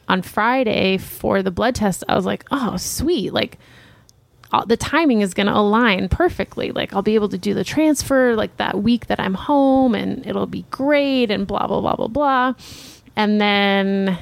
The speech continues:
this, like, throws everything off. And then I was like, "Maybe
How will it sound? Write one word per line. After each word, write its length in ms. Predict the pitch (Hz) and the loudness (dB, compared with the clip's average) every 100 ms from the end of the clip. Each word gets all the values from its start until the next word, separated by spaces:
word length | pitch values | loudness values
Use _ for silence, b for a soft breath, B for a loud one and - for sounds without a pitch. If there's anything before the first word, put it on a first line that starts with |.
| B - | B -2
this, 300 | 202 214 - | -2 -2 -4
like, 160 | 190 | -8
throws 300 | - 202 202 190 | -6 -2 -2 -2
everything 420 | 208 202 - - | -2 -4 -6 -4
off. 280 | - - - | -4 -4 -4
And 120 | 214 | 2
then 100 | 240 | 4
I 60 | 269 | 4
was 100 | 254 | 4
like, 160 | 277 247 | 0 0
"Maybe 300 | 226 302 | 2 2